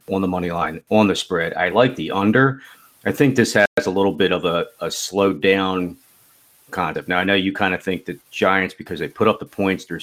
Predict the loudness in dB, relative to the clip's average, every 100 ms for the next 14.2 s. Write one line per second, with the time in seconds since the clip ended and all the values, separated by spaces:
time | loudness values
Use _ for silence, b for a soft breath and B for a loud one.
0 | -12 -10 -6 -6 -2 -4 -4 -2 -2 -2
1 | -8 -4 -2 -2 -4 -2 -2 -4 -12 -6
2 | -2 -2 -2 -8 -6 -8 -6 -2 0 0
3 | -2 -2 0 2 2 2 2 0 -2 -4
4 | -4 -6 -6 -4 -6 b b b b _
5 | _ -2 0 0 2 2 2 -2 -6 -4
6 | -6 -6 -8 -6 -10 -14 _ _ -18 -2
7 | 0 0 -4 _ _ -4 -2 -4 -6 -12
8 | -8 -6 -4 -4 0 2 2 -2 -2 0
9 | 0 0 0 -2 -2 -4 -10 B B B
10 | -4 0 0 0 -4 -4 -2 0 -2 -4
11 | -4 -2 -4 -6 -6 -6 0 2 2 0
12 | 0 0 2 4 4 2 0 4 4 6
13 | 4 2 0 -2 -4 -4 2 2 2 -2
14 | -6